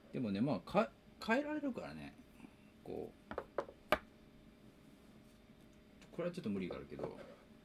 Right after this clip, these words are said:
あ、いけるな。<laughs> 無理やり。無理やり。めちゃくちゃ、超モヒカン。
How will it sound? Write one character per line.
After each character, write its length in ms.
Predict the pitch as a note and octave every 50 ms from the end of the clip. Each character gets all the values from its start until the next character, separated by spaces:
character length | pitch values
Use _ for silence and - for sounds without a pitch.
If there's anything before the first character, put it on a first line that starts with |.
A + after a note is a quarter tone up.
| - - -
あ、 80 | - C3
い 80 | A2
け 160 | A#2+ F3 F3 F3
る 80 | F3+
な。 180 | F3+ - - - - - - - G#3 F3+ - A3 - - G#3+ F#3 -
<laughs> 720 | - F3 - - D#3+ D#3 - - - G3+ G3 F3 - -
無 160 | A2 A#2+ C3+
理 120 | D3 E3+ F3
や 120 | E3+ E3
り。 160 | D#3 D#3+ D#3+ - - - - F#3 F3+ F3 E3+ D#3 D3+ - - - - -
無 140 | C3 C3 B2+
理 140 | D3+ E3 F3
や 80 | E3
り。 200 | D3+ D3+ D#3 C3 - - - - - - - - - - - - - - - - -
め 160 | - B2 A2+ A2+
ち 120 | - C#3+
ゃ 40 | C3
く 80 | C3+
ち 140 | - - C#3
ゃ、 160 | B2+ B2 - - - - - - - - - - - - - - - -
超 160 | - C#3 A#2+
モ 160 | G2+ F2+ E2+
ヒ 100 | - -
カ 140 | - - D#2+
ン。 140 | D#2 D#2+